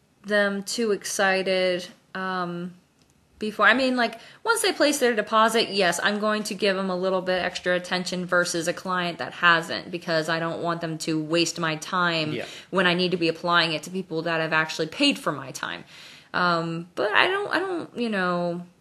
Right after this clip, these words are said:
Speaker 1: I try not to get them too overwhel-, you know, excited and things like that. 'Cause, like, a lot of them get really nervous when they meet me, when it gets to that point, that huge buildup, and I'm just, like, such a casual, like, relaxed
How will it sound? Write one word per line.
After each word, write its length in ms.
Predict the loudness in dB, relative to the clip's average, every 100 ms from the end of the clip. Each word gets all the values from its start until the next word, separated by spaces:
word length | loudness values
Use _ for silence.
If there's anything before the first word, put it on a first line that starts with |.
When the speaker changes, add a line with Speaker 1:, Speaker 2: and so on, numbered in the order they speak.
| -8
Speaker 1:
I 80 | -8
try 300 | -6 -6 -4
not 140 | -4
to 60 | -2
get 160 | -2 -2
them 140 | -4
too 240 | -6 -2 -2
overwhel-, 540 | 0 0 -2 -4 -2
you 80 | -2
know, 120 | -2
excited 680 | -4 -4 -2 2 2 0 -4
and 140 | -4
things 280 | -4 -6 -4
like 220 | -6 -4
that. 360 | -4 -4 -4 -8 -16
'Cause, 140 | -12 -8
like, 100 | -6
a 120 | -6
lot 280 | -6 -4 -4
of 80 | -4
them 140 | -4
get 180 | -2 -4 -6 -12
really 360 | -8 -8 -6 -6
nervous 520 | -4 -4 -6 -8 -8
when 160 | -8
they 100 | -6
meet 260 | -4 -4 -4
me, 280 | -8 -10 -12 -18 -20 -20 _ -4
when 140 | -2
it 60 | 0
gets 180 | -2 -4
to 60 |
that 240 | -4 -4 -4
point, 300 | -4 -4 -2
that 180 | -4 -4
huge 340 | -6 -8 -4
buildup, 580 | 0 2 2 -2 -4 -4
and 160 | -4 -2
I'm 140 | -2
just, 200 | -6 -8
like, 140 | -8 -8
such 260 | -8 -8
a 40 | -10
casual, 920 | -12 -8 -6 -4 -6 -6 -4 -4 -4
like, 200 | -6 -6
relaxed 560 | -6 -4 -4 -6 -8